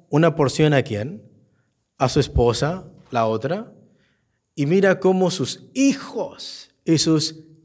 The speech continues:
hijas comen delante de quién, de Dios. Es un ritual. Esto es delante de Dios, es algo sagrado que se está haciendo. Pero mira lo que pasa. Versículo cinco.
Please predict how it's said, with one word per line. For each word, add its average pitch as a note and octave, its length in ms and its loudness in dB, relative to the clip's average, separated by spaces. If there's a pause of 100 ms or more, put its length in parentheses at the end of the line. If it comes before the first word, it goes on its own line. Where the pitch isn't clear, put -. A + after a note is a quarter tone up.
(200)
hijas - 920 0 (480)
comen F#3 440 2
delante D3+ 420 0
de C3+ 140 0
quién, B2+ 520 -10 (280)
de C#3 120 0
Dios. G3 300 2
Es D3+ 140 -2
un F#3+ 380 -2
ritual. D#3+ 680 2
Esto E3+ 260 2
es F#3 180 0 (180)
delante F3+ 480 0
de E3 60 0
Dios, F3 200 0
es - 60 -4
algo F3+ 440 -2 (160)
sagrado D3 1000 -4 (300)
que C3+ 100 -6
se D3+ 100 -4
está - 760 -4 (160)
haciendo. D#3 760 -2 (180)
Pero C3+ 140 0
mira E3+ 160 4
lo D#3+ 100 4
que C3 80 -2
pasa. D3+ 540 -2 (400)
Versículo C3+ 440 -2
cinco. C3+ 500 -4